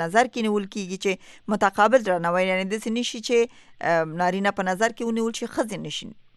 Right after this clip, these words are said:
په نظر کې ونه نیول شي، یا ښځې په نظر کې ونیول شي، نارینه په نظر کې ونه، ونه نیول شي. باید متقابل ارزښت یو بل ته ورکړي.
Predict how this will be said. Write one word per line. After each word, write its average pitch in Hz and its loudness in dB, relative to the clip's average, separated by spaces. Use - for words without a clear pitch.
په 180 -2
نظر 160 -4
کې - -14
ونه 165 -4
نیول 185 -12
شي، - -18
یا 233 6
ښځې 302 -6
په - 2
نظر 247 2
کې - -10
ونیول 240 0
شي، 220 -4
نارینه 202 2
په 262 0
نظر 170 0
کې - -8
ونه، 147 -8
ونه 175 -4
نیول 58 -10
شي. - -16
باید 269 4
متقابل 196 0
ارزښت 202 -2
یو 165 2
بل 185 0
ته 170 -4
ورکړي. 247 -4